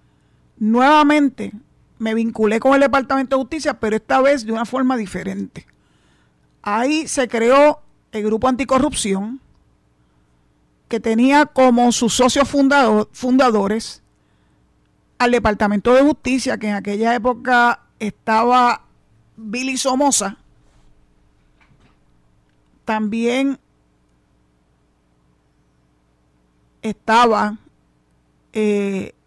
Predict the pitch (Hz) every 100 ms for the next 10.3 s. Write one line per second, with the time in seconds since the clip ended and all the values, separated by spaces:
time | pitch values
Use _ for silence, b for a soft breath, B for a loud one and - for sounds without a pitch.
0 | _ - 233 220 220 247 262 254 - 294
1 | 233 175 - _ _ _ _ _ _ _
2 | _ _ _ _ _ _ _ _ _ _
3 | _ _ _ _ _ _ _ _ _ _
4 | _ _ _ _ _ _ - 202 - 220
5 | 240 240 233 220 247 247 247 233 233 240
6 | - 233 240 285 226 233 _ _ _ _
7 | _ _ _ _ _ _ 208 202 - 190
8 | 208 240 - 254 269 - _ _ _ _
9 | _ - 220 226 254 240 226 233 - 254
10 | 202 214